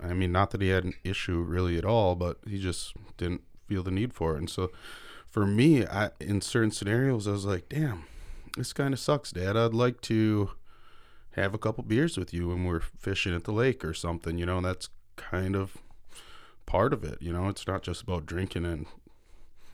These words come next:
getting, drinking to get drunk. Like, it's a social thing a little bit. And I was pretty happy last year. I, my parents weren't at the lake cabin, but I went up there with my wife and went in the fridge in the garage, and I'm like, "What the heck?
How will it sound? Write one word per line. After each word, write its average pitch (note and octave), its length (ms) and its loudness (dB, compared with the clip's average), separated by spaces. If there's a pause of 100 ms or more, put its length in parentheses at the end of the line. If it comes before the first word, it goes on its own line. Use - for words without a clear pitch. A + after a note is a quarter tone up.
(140)
getting, F2+ 240 0 (140)
drinking G#2+ 320 4
to G2+ 80 4
get G2 240 2
drunk. A#2 440 6
Like, F#2+ 300 0
it's - 380 -6
a F2 80 -6
social C#3 420 2
thing F2+ 220 0
a F2 40 0
little F2+ 220 0
bit. F2 260 -2
And E2+ 180 -6 (640)
I G#2+ 40 4
was A2+ 120 4
pretty A2 180 4
happy A2 240 6
last F#2 320 2
year. F2+ 260 4
I, - 40 0 (180)
my F#2+ 140 0
parents G2+ 360 4
weren't F2+ 220 0
at A2 120 2 (360)
the G2+ 120 0
lake F2+ 200 2
cabin, E2+ 380 0
but F2+ 100 0
I E2+ 60 2
went F#2 180 2
up F2+ 160 -2
there F2+ 220 4
with F2+ 160 0
my E2+ 60 2
wife F2 440 2
and D#2 100 -2 (1500)
went G2+ 100 0
in - 20 -2
the F#2+ 60 -4
fridge F#2 280 -2
in F#2 80 0
the F2 60 0
garage, F2+ 340 0
and A2 80 -2
I'm G2+ 120 -2
like, E2+ 180 -10
"What - 160 -8
the - 80 -6
heck? - 440 -6